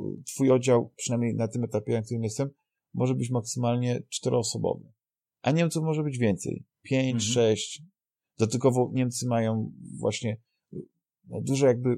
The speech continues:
Speaker 1: bardziej zróżnicowane jednostki, bo i mają i psy te bojowe, właśnie owczarki niemieckie, mają jakichś, e, kapitanów, którzy podnoszą morale i tak dalej. No,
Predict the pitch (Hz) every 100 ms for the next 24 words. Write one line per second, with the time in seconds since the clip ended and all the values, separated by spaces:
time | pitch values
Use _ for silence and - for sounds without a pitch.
0 | - - 110 120 123 120 120 117 123 120
1 | 120 110 110 101 - 104 104 107 107 101
2 | - - - - 131 113 113 113 107 104
3 | 101 92 90 98 - 87 - 101 104 104
4 | - 98 - _ _ - 95 98 101 101
5 | 98 101 - - - - - - 117 113
6 | 120 127 120 - 113 113 110 117 117 -
7 | 117 113 110 107 107 113 127 120 - _
8 | _ - -